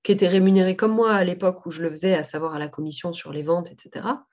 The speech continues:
Mais il n'empêche que dans l'écosystème, elles étaient dépendantes de la performance économique de, d'ergonomie. Donc, euh, pff, là, j'ai passé des fêtes, à nouveau des fêtes de Noël pourries. Donc, j'ai cumu-, je crois que j'ai cumulé, euh,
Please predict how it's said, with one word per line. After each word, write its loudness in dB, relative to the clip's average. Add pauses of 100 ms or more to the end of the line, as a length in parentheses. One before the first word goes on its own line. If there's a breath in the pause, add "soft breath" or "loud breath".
Mais 4
il -4
n'empêche 2
que 0
dans 4
l'écosystème, 0
elles -2
étaient -8
dépendantes -2
de 2
la 0
performance -10
économique -8
de, -6
d'ergonomie. -10 (400)
Donc, -4
euh, -4
pff, -14 (560 soft breath)
là, 6
j'ai -2
passé -8
des -4
fêtes, -6
à -4
nouveau 0
des -4
fêtes -8
de -4
Noël -2
pourries. -6 (320)
Donc, 8
j'ai 6
cumu-, 0
je -6
crois 6
que 8
j'ai 2
cumulé, 2
euh, 2